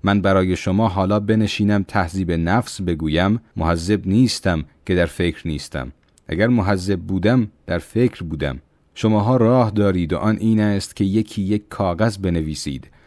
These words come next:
کاغذ که اینقدر تمرش، پولش زیاد نیست، ولو معونهٔ شما کم است، لکن یک کاغذ برای خاطر خدا بنویسید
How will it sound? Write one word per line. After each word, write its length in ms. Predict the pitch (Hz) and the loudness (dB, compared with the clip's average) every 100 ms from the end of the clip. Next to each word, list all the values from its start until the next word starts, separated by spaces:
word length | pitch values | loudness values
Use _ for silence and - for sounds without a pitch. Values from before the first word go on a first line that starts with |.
| _ _ | _ _
کاغذ 500 | - 110 104 120 104 - | 0 2 2 2 0 -4
که 120 | 101 | -2
اینقدر 540 | 131 120 104 101 104 | 2 2 2 2 2
تمرش، 680 | 92 - 107 101 98 87 - _ _ _ | 0 0 0 2 0 -2 -8 _ _ _
پولش 440 | - 160 123 104 92 | 0 4 4 2 -6
زیاد 480 | 85 92 104 139 - | -4 0 4 4 2
نیست، 400 | 87 73 - _ _ _ _ _ _ | -2 -2 -8 _ _ _ _ _ _
ولو 440 | 95 113 113 110 101 - | 0 2 4 2 0 -2
معونهٔ 640 | 101 107 101 107 107 113 101 | 0 2 2 2 2 2 2
شما 340 | - 95 113 | 2 2 2
کم 300 | - 120 107 | 0 0 0
است، 340 | 73 69 - - _ _ _ 90 | 0 -4 -14 -20 _ _ _ 0
لکن 380 | 90 - 90 82 _ - | 0 0 -2 -4 _ -4
یک 220 | 113 139 - | 0 0 -2
کاغذ 580 | - 107 90 104 110 98 | -2 0 2 0 0 0
برای 460 | 98 98 120 104 | 2 4 4 2
خاطر 420 | 95 92 87 104 104 | 2 0 2 0 0
خدا 360 | - 90 107 | 0 2 4
بنویسید 840 | 107 98 90 85 - 87 82 80 | 4 2 2 0 0 0 0 -2